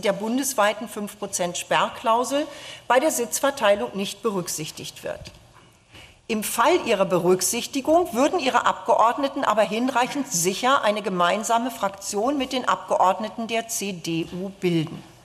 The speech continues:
In diesem Fall wird das Ziel der Sperrklausel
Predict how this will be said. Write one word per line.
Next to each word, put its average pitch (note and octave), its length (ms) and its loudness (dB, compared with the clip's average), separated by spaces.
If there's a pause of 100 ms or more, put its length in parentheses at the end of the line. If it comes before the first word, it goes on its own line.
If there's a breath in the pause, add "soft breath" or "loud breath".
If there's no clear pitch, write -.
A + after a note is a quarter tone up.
(680 loud breath)
In F#3+ 200 2
diesem D4 380 2
Fall G#3 400 2
wird G#3+ 180 0
das - 260 2
Ziel D#4 300 2
der G3 140 0
Sperrklausel G3+ 800 2